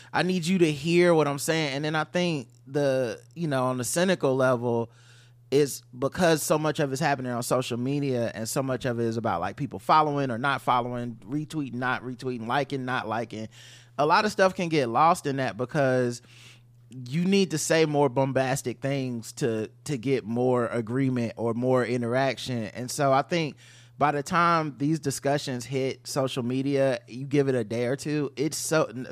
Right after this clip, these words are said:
not even a day these days. You give it a, a couple hours, it's so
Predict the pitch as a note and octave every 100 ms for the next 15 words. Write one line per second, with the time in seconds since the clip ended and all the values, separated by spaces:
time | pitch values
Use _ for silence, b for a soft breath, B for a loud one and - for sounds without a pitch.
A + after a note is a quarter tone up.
0 | B2+ E3+ E3+ B2+ A2 A#2+ A#2 G#2 G2+ G2+
1 | G2 - B B B C3+ F#3 A#3 E3+ C#3+
2 | B2+ - E3+ C#3 C3 D3 D3+ D3+ D3 _
3 | - E3 F3+ - - F3+ F3+ F3 D#3 C3+